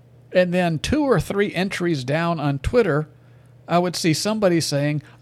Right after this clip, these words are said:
"I'm in Moscow right now. Here's the park." And you would see people sitting there feeding the pigeons and eating popcorn like <laughs> nothing was happening. Yet everybody on Twitter knew exactly what was going on. They knew.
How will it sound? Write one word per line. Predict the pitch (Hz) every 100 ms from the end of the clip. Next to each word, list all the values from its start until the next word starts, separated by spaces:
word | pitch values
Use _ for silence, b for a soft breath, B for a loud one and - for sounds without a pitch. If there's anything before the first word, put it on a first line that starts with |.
| -
"I'm | 208 247
in | 147
Moscow | 143 147 143 160 147
right | 151 151 156
now. | 160 196 160 B B
Here's | - 208 214
the | - 151
park." | - 190 160 - B B -
And | 143 160
you |
would | 185 165
see | - 175
people | 170 175 185 160
sitting | - 208 226 143
there | 139 143 B
feeding | B - 185 208 202
the | 175
pigeons | - 196 160 156 135
and | 143
eating | 156 180 156
popcorn | 180 220 - 170 151 123
like | 123 123 -
<laughs> | 156 -
nothing | 165 175
was | 160 175
happening. | 151 220 190 175 131 92 B B B B B
Yet | 139 160 175
everybody | 175 240 294 277 254
on | 202 190
Twitter | - 202 165 123 B -
knew | 143 170 208
exactly | 175 127 107 135 143 165 143
what | 135 139
was | 120
going | - 131 117
on. | 110 92 85 - -
They | 107 117 190
knew. | 208 165 220 139 92